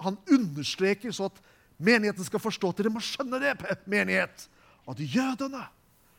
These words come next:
forkastet Jesus for at dere skulle bli frelst. Det, det tar han igjen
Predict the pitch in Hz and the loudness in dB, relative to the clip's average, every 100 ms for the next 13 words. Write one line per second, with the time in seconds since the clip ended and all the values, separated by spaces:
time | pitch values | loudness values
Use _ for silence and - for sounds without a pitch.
0 | _ - - 220 - 220 - 220 - - | _ -16 -12 -10 -10 -10 -8 -8 -10 -14
1 | - - - - _ _ _ _ _ - | -16 -16 -18 -20 _ _ _ _ _ -12
2 | 123 135 117 - 110 98 95 - - - | -8 -8 -8 -10 -14 -14 -18 -20 -20 -20
3 | _ - _ _ _ _ _ - 135 214 | _ -20 _ _ _ _ _ -2 2 2
4 | - - 147 139 - 196 196 208 202 208 | 0 -12 -2 0 0 -2 -2 -2 -2 -2